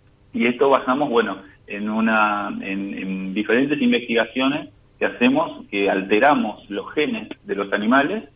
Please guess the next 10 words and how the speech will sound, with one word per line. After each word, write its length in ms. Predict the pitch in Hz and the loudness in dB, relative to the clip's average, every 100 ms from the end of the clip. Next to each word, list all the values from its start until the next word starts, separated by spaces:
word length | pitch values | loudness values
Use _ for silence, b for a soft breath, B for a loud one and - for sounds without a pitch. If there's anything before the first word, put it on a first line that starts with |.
| B B B _ _ _ | B B B _ _ _
para 220 | 165 165 | 2 2
que 100 | 160 | 2
tengan 460 | 151 156 170 185 - | -2 -2 -2 -4 -2
o 440 | 113 110 107 107 113 | 2 4 4 2 -2
mayores, 840 | 113 113 113 110 143 139 135 135 - | -2 -2 -2 -4 -2 2 2 0 -8
este, 520 | 104 - 104 101 101 | -10 -8 -4 -2 -2
mejores 480 | 95 120 - 170 113 | -2 -4 -2 -2 0
características, 1000 | 110 107 101 107 120 123 110 113 107 110 104 | 0 0 -4 -6 -6 -6 -6 -4 -6 -8 -14
este, 580 | 92 _ 101 98 95 | -14 _ -6 -2 -2
deportivas 880 | 95 95 107 - 107 - 147 175 214 | -4 -2 -2 0 -4 -2 0 0 -2